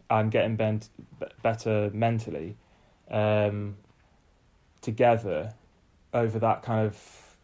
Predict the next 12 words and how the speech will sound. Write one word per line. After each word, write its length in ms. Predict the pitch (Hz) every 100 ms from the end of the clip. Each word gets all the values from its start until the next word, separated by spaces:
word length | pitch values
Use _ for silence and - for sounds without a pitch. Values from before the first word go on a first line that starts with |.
| -
two-month 480 | - 120 110 87 -
period 360 | 131 113 104 104
was 200 | 101 -
great. 340 | 113 104 87
This 180 | 117 113
was 140 | 113
sort 180 | - 104 104
of, 60 | 113
like, 640 | 107 80 - - - _ _ _ _ _ _ _ _ _
uh, 500 | - 95 87 64 76 -
August, 1000 | 127 127 123 127 120 - - - - - - _ -
s-, 320 | - -